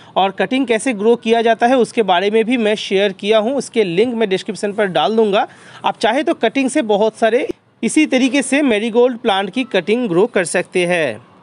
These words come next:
और अगर आपको ये खाद नहीं मिल पा रहा है तो आप मुझे कमेंट कीजिए, मैं आप लोगों को अवेलेबल करवा दूँगा, या फिर आप ऑनलाइन भी मंगा सकते हो। बहुत ही लो कॉस्ट है, मतलब तीस से पैंतीस रुपया per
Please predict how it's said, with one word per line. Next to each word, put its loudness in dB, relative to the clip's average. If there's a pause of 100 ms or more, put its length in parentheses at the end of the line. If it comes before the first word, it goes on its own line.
(920)
और 6
अगर 4
आपको 0
ये 2
खाद 0
नहीं 2
मिल 4
पा 2
रहा 2
है 0
तो 0
आप 2
मुझे 2
कमेंट 0
कीजिए, 2
मैं 0
आप -2
लोगों 2
को -2 (400)
अवेलेबल 0
करवा 2
दूँगा, 0 (540)
या 2
फिर 0
आप -2
ऑनलाइन 2
भी 0
मंगा 2
सकते -2
हो। 2
बहुत 0
ही 2
लो 2
कॉस्ट -2
है, 4
मतलब 0 (120)
तीस -2
से 0
पैंतीस -2
रुपया 0
per -2